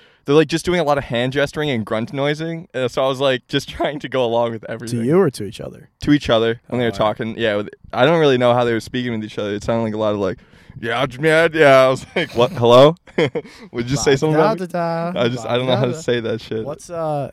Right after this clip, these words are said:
Speaker 2: what was the occasion that you had to get suited up
Speaker 1: I gotta
Speaker 2: for?
Speaker 1: get a suit for, um, well, I gotta, I had to get, like, a thousand dollar suit. I took all my, like, graduation money and pretty much put it towards that. So,
Speaker 2: Hmm.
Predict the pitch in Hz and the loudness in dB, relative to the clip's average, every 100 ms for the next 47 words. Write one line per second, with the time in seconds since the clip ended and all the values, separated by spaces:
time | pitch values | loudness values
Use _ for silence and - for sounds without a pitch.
0 | - 127 139 135 127 117 120 127 110 104 | -12 -10 -8 -8 -10 -10 -10 -8 -10 -14
1 | - 110 107 107 - 113 107 107 120 127 | -10 -10 -8 -10 -8 -8 -6 0 0 2
2 | 120 - 131 - - 101 92 95 - 123 | -2 -2 -8 -8 -8 -6 -6 -8 0 2
3 | 139 147 131 107 - _ _ _ _ _ | 2 2 0 -2 -8 _ _ _ _ _
4 | _ _ _ 120 113 113 104 78 - 80 | _ _ _ -10 -8 -8 -8 -14 -12 -10
5 | 78 101 57 - - - 78 - 117 101 | -10 -12 -16 -18 -20 -18 -16 -14 -12 -10
6 | 98 85 87 90 87 73 104 98 78 - | -8 -8 -8 -8 -8 -10 -12 -12 -12 -12
7 | 95 - - - - - - - - 95 | -14 -16 -16 -14 -14 -14 -14 -16 -14 -18
8 | 87 87 92 90 _ - | -14 -12 -10 -12 _ -16